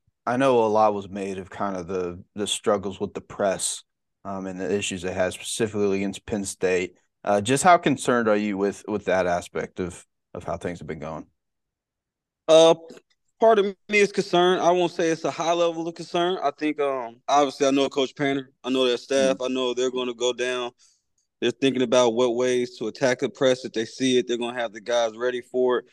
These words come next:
Speaker 2: And I think ultimately for the players, it's a, it's a good challenge for those guards 'cause I think now they're hearing the chirps and people saying they can't handle the pressure. So now they gotta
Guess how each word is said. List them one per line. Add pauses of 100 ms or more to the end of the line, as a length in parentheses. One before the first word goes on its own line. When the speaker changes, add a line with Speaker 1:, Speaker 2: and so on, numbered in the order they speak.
(280)
Speaker 2:
And
I
think
ultimately
for
the
players,
it's
a,
it's
a
good
challenge
for
those
guards (120)
'cause
I
think
now (420)
they're
hearing
the
chirps
and
people
saying
they
can't
handle
the
pressure.
So
now
they
gotta